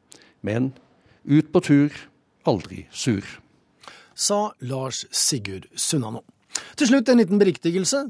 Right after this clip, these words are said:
Speaker 2: for da jeg tidligere i sendingen snakket med London-korrespondent Gry Blekastad Almås om dagens demonstrasjoner i Luton,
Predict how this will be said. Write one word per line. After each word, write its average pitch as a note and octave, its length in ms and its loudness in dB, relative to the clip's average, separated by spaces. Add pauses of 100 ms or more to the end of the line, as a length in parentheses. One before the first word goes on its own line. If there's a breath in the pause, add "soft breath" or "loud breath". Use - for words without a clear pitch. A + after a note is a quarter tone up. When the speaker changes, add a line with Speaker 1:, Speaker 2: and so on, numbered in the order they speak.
Speaker 2:
for F#3 120 -4
da F#3 100 4
jeg D#3+ 480 2
tidligere C#3+ 280 -2
i - 20 -10
sendingen C#3+ 320 -4
snakket C#3+ 260 -8
med C3+ 80 -4
London-korrespondent B2+ 880 -6
Gry B2+ 260 -4
Blekastad D3 640 -4
Almås F#3 600 6
om E3+ 140 0
dagens D#3 480 2
demonstrasjoner E3+ 800 -2
i G3 40 0
Luton, F#3 600 2